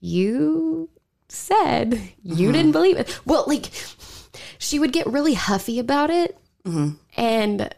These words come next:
Speaker 1: I'm like, "Dude, I don't know what to tell you." And then there was one time I was out of town with soccer, and she,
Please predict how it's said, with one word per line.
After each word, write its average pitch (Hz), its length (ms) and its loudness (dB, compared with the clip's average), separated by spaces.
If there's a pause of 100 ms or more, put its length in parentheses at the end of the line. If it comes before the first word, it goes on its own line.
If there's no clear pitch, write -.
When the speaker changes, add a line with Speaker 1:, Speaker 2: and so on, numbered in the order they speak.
Speaker 1:
I'm 208 160 -12
like, 214 220 -10
"Dude, - 260 -8
I - 80 -10
don't 349 180 -6
know 196 200 -2
what 262 160 -6
to - 80 -12
tell 190 300 -4
you." 185 240 0
And 202 100 0
then 220 100 4
there 240 120 2
was 208 120 2
one 202 180 0
time 190 460 0 (720)
I 214 140 2
was 262 120 2
out 262 100 4
of 233 80 2
town 208 280 2
with 190 100 0
soccer, 180 840 0 (300)
and 180 640 2
she, 202 920 0